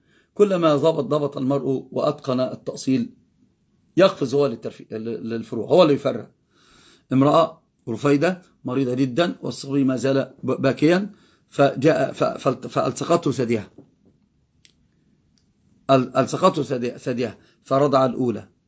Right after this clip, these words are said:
و-، و-، وبعد، وبعد يوم رضع الثانية، ثم رضع الثالثة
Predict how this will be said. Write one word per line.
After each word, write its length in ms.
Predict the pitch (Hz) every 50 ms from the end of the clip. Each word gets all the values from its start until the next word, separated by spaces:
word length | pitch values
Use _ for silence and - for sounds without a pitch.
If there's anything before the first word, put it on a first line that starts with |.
| _ _ _ _ _ _ -
و-، 80 | 135
و-، 460 | 139 131 - 131 131 - - - - -
وبعد، 500 | 131 135 131 143 143 131 127 131 135 - -
وبعد 360 | 127 127 139 139 143 127 135
يوم 340 | 131 139 143 143 - 139 - 127
رضع 280 | 127 127 117 127 120
الثانية، 460 | 117 - - 135 127 113 104 101 - -
ثم 260 | - - 147 143 139 139
رضع 260 | 135 139 120 123 123
الثالثة 420 | 123 - - 117 110 98 - -